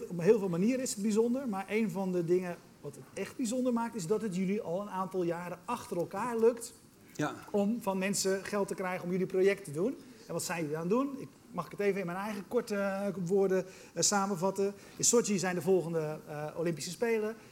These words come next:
Speaker 1: En jullie zijn aan het kijken wat de impact is van zo'n groot event op, eh,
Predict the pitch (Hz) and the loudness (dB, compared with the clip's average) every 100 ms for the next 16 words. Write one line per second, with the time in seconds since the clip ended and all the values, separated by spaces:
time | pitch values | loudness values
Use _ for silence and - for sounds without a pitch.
0 | - - 165 180 208 185 190 165 - 190 | -20 -10 -2 2 2 2 -4 -4 -2 -2
1 | 196 196 196 196 - 185 180 220 226 220 | 0 -2 -2 -4 -6 -4 -2 2 2 2
2 | 202 - 190 190 165 143 202 208 190 190 | -2 0 0 0 -6 -2 -2 0 0 0
3 | 175 151 160 196 226 - - - - - | 0 -2 -2 -2 -4 -8 -20 -20 -10 2
4 | 202 202 - - - - - | 2 2 -4 -20 -20 -18 -16